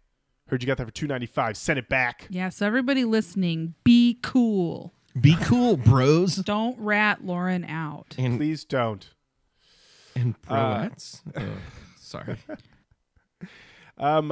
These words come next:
Speaker 1: I like, I'm gonna say this. I like this picture, these pictures of the band. Um, they look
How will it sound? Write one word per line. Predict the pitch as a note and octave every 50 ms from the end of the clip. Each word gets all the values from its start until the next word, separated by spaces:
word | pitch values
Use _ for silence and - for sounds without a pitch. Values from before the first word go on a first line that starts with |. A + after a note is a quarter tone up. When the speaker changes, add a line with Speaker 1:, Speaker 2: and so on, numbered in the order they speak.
| -
Speaker 1:
I | - D3 D#3
like, | D3+ D3+ D#3+ F3 F#3+ G#3 - - -
I'm | D#3 D#3 D#3 D#3+
gonna | E3 E3+
say | E3+ - F#3+ F3+
this. | D#3 C3 B2 -
I | - C#3
like | C#3 C3+ C3+ C#3 D3 E3 F3+ - -
this | F3+ D#3+ -
picture, | - - - - D#3+ - - - D#3+ D3+ -
these | C#3 C#3 C3+ C3 B2+ B2 -
pictures | - - D3 - - C3+ B2 B2+
of | A#2+
the | A#2+ A2+
band. | G#2 G#2 F#2+ F#2+ A#2 A#2 A2+ - C3+ - _ _ _ _ _ _ _ _ _ _ _ _ _ _ _ _ _ _ _ _ -
Um, | - A#2+ A2+ A2 G#2+ G#2+ G#2 G#2 G#2 G#2 G2+ G2 _ _ _ _ _ _ _ _ _ _ _ _ -
they | B2 B2 B2
look | B2 B2 B2 A#2+ - -